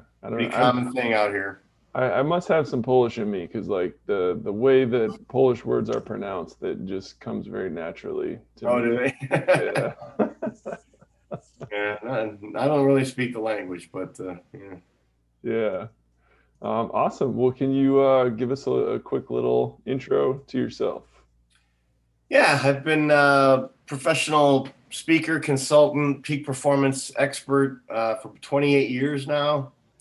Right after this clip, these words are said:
Speaker 2: um, and been speaking all over the North America and Canada area. Well, that's North America, so, <laughs> so, um, pretty much all over North America for the last twenty-eight years. Um, was, uh, used to be a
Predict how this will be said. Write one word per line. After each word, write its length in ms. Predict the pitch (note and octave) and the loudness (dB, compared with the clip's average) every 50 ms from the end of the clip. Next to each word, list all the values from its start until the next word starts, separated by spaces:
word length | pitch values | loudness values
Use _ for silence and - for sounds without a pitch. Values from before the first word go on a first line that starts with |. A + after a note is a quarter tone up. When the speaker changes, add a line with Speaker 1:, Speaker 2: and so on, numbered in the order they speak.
| - - | -18 -14
Speaker 2:
um, 720 | - G2+ G#2 G#2 G#2 G#2 G#2 G#2 G#2 G#2+ G#2 G2+ G2+ - - _ _ - | -10 -6 -4 -2 0 0 0 -2 -4 -8 -12 -12 -12 -14 -14 _ _ -12
and 560 | - G2+ A2+ A2+ A#2 A#2 A#2 A#2 A2+ A2+ - - _ _ _ - | -8 -6 -4 -2 -2 -2 -2 -2 -4 -6 -10 -14 _ _ _ -16
been 100 | G#2+ G#2+ | -14 -14
speaking 380 | - - - B2+ B2 A#2+ A#2+ | -12 -8 -6 -6 -6 -4 -2
all 180 | A#2 A#2 A#2 A#2 | 0 0 0 0
over 260 | A#2 A#2+ A#2 A2 A2+ | 0 -2 -4 -4 -6
the 480 | G#2+ G#2+ A2 G#2+ G#2+ G#2 G#2 G#2 F#2+ F2+ - _ _ _ - | -6 -4 -2 -2 0 0 -2 -4 -6 -8 -14 _ _ _ -16
North 300 | F2+ F#2 A2+ B2 B2 A#2+ | -8 -4 -4 -4 -2 -4
America 760 | A2+ A2+ A#2 A#2+ B2 B2 A#2 A#2+ B2+ A#2+ A#2 A#2 A2+ A2+ A2+ - | -4 -2 -2 0 0 -2 -2 -2 -2 0 0 0 0 0 -2 -2
and 500 | - G#2 G#2 G#2 G2+ G2+ G#2 G#2 G#2 G2+ _ _ _ _ _ _ _ _ _ _ _ _ | -2 -4 -4 -4 -4 -4 -6 -8 -10 -14 _ _ _ _ _ _ _ _ _ _ _ _
Canada 760 | _ - B2 C3 C3 C3+ C3+ C3+ C3+ C3+ C3 C3 C3+ C3+ C3+ C3 | _ -2 2 2 4 4 4 4 4 4 4 2 2 2 2 2
area. 420 | C3 C3 B2+ B2+ B2+ B2+ B2+ A#2+ | 0 -2 -2 -2 -2 -2 -2 -2
Well, 120 | G#2+ A#2 A2+ | 0 0 0
that's 180 | A2+ A2 A2 | 0 0 -2
North 220 | - G#2+ G#2+ G#2 A#2 | -4 -6 -6 -6 -6
America, 420 | G#2 G2 G2 G2 G2 - - G#2 | -6 -6 -6 -6 -8 -8 -8 -10
so, 180 | - - F#2 E2 - - - - - | -8 -6 -6 -6 -6 -8 -10 -8 -2
<laughs> 220 | - F#3+ D#3 D3 | 2 2 2 2
so, 320 | - - D3 - - - C3+ - - - - - | 2 -2 -4 -4 -6 -14 -18 -20 -20 -20 -18 -10
um, 380 | - - A2+ A#2 A#2 A#2 A2+ A2+ | -4 0 2 4 4 2 0 -2
pretty 180 | - D3+ D3 D3 | -2 0 2 2
much 180 | C#3 C3+ C3+ | 2 2 4
all 180 | B2+ B2 A#2+ A#2+ | 4 4 4 2
over 240 | A#2+ A#2+ A2+ A2+ A#2 | 2 0 -2 -2 -4
North 240 | A2+ A2+ A2+ - | -2 -2 -2 -4
America 400 | - G#2+ A2 G#2 G#2 G#2 - G#2+ | -4 -4 -2 -2 -2 -4 -6 -8
for 100 | G2 G#2 | -8 -6
the 120 | G#2 G2+ G2+ | -6 -2 -2
last 340 | G#2 G2+ G2+ G2+ - - - | 0 -2 -2 -4 -8 -16 -12
twenty-eight 460 | - G#2+ G#2+ G#2+ G#2 G#2 G2+ F#2 - | -8 -4 -2 -2 0 0 0 0 -2
years. 500 | G2 G#2+ G#2+ G#2+ A2 G#2+ G#2+ G#2+ - - | -2 0 2 2 2 0 0 -4 -4 -4
Um, 400 | F2+ F2 F2+ F2+ F2 F2 E2+ - _ _ _ _ _ _ _ _ _ _ _ _ _ _ - | -4 -2 -2 -2 -4 -6 -10 -12 _ _ _ _ _ _ _ _ _ _ _ _ _ _ -2
was, 200 | - B2 A2+ B2 | -2 0 4 6
uh, 160 | B2 A#2+ A#2+ | 8 8 8
used 320 | A#2+ A#2+ C3+ C#3 C3+ - | 8 8 6 6 6 4
to 60 | D3 | 0
be 160 | C3 C3+ C3+ C3+ | 2 6 8 8
a 160 | B2+ B2+ | 8 8